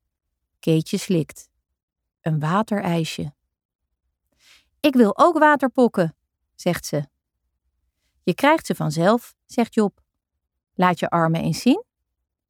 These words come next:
Keetje stroopt haar mouwen op. "Niks, hè?" zegt ze teleurgesteld.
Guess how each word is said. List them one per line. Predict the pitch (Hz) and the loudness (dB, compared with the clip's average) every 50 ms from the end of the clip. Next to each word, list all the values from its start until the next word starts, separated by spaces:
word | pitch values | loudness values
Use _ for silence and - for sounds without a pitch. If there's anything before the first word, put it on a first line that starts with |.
| _ _ _ _ _ _ _ _ _ _ _ _ _ _ _ _ | _ _ _ _ _ _ _ _ _ _ _ _ _ _ _ _
Keetje | - - 180 185 202 - - 214 | -2 0 2 2 2 0 -2 -6
stroopt | - - - 170 156 165 - | -6 -4 -4 -4 -4 -4 -2
haar | - 190 196 | -2 -2 0
mouwen | 185 170 156 151 151 151 - | 0 0 -2 -2 -2 -4 -4
op. | 143 147 - _ _ _ _ _ _ _ _ _ _ _ _ _ _ _ _ _ _ | -4 -6 -6 _ _ _ _ _ _ _ _ _ _ _ _ _ _ _ _ _ _
"Niks, | - 185 180 202 233 233 - - | -2 0 2 2 2 2 0 -2
hè?" | 185 170 180 220 240 _ _ _ _ _ _ _ _ _ _ | -2 -2 -2 -2 -4 _ _ _ _ _ _ _ _ _ _
zegt | - - 190 175 - | -4 -4 -4 -2 -2
ze | - 180 | -6 -4
teleurgesteld. | - 185 170 170 170 165 160 156 170 160 - - 156 151 147 143 143 - _ | -2 -2 0 2 2 0 0 -2 -4 -6 -4 -2 -2 -2 -2 -4 -6 -10 _